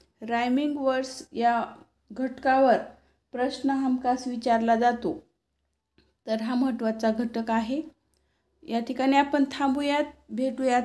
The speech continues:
पुढील तासिकेमध्ये. rhyming वर्ड्सच्या, अ, आधारावर आपण प्रश्न पाहणार आहोत उद्याच्या तासिकेमध्ये.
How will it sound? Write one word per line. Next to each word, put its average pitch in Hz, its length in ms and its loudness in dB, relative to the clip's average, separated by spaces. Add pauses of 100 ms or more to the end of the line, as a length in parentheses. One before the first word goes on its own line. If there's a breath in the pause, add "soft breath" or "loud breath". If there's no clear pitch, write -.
(180)
पुढील 247 680 -6
तासिकेमध्ये. 247 760 -2
rhyming 240 380 0
वर्ड्सच्या, 247 600 0 (500 loud breath)
अ, 214 100 -8 (1400)
आधारावर 254 480 0
आपण 240 300 -4
प्रश्न 247 560 -2
पाहणार 226 360 2
आहोत 240 380 0
उद्याच्या 226 440 2
तासिकेमध्ये. 247 720 0